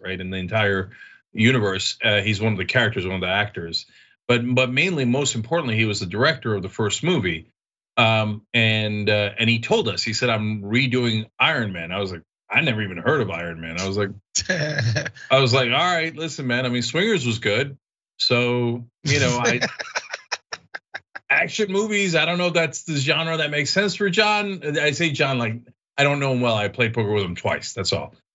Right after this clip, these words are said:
Speaker 1: right? Uh, but, but I'm like, "Okay, I have at it, Hoss, and nobody's ever heard of Iron Man, so good luck," right? Is what I was thinking in my head. I wasn't a dick. I didn't say it to him, uh, to his face. And I joked around about how, "Oh, you should make Iron Man Muslim."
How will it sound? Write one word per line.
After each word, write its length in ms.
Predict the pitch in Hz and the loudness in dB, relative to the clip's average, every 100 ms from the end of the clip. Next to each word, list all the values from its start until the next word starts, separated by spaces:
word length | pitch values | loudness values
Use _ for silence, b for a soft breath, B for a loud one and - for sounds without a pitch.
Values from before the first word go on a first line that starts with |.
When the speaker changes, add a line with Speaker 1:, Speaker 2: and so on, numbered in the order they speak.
| _ | _
Speaker 1:
right? 300 | 110 117 120 B B B - | 4 4 2 B B B 0
Uh, 360 | 127 123 120 117 | 2 4 2 0
but, 380 | 117 123 120 - _ | 2 0 0 -8 _
but 100 | 135 | -4
I'm 80 | 151 | 2
like, 140 | 165 | 2
"Okay, 260 | 220 233 220 | 4 2 2
I 300 | 175 175 175 | 2 -2 -6
have 200 | 151 175 | -4 0
at 180 | 170 180 | 0 0
it, 100 | 131 | -4
Hoss, 320 | 98 101 117 123 | -6 -8 -8 -6
and 80 | |
nobody's 280 | 120 180 113 | -4 -2 -2
ever 180 | 104 92 | -4 -2
heard 200 | 123 127 | 0 0
of 100 | 98 | 0
Iron 320 | 85 87 87 | -4 -6 -8
Man, 180 | 87 82 | -8 -8
so 140 | - | -8
good 160 | 98 123 | -2 2
luck," 360 | 117 - - - _ | 2 0 -8 -20 _
right? 220 | 101 104 | -2 -2
Is 120 | 104 | 0
what 120 | 120 135 | 2 2
I 40 | |
was 100 | 123 | 2
thinking 200 | 156 135 | 2 2
in 80 | 120 | 2
my 160 | 101 | 2
head. 180 | 90 87 | 0 -2
I 60 | 82 | -2
wasn't 300 | 95 95 92 | -2 0 0
a 20 | |
dick. 220 | 85 104 | 2 2
I 100 | 90 | 2
didn't 140 | 87 87 | -2 -2
say 180 | 104 | 0
it 180 | 85 90 B B B _ _ | -2 -4 B B B _ _
to 80 | - | 2
him, 280 | 104 92 95 - | 2 2 -4 0
uh, 160 | 104 | 2
to 140 | 98 101 | 2 0
his 140 | 90 | 0
face. 440 | - 165 107 101 - B B B _ 147 | 2 2 2 -4 -12 B B B _ 0
And 120 | 143 | 2
I 140 | 131 | 2
joked 320 | 127 151 147 | 0 0 -2
around 260 | 135 127 135 | -6 -4 -2
about 240 | 127 120 | 0 0
how, 360 | 113 123 120 113 | 0 0 0 0
"Oh, 140 | 165 165 | 0 2
you 120 | 127 | 0
should 200 | 117 123 | 0 0
make 220 | 131 120 | 0 2
Iron 240 | 120 123 117 | 2 2 4
Man 180 | 113 | 4
Muslim." 440 | 113 143 110 82 | 4 2 0 -6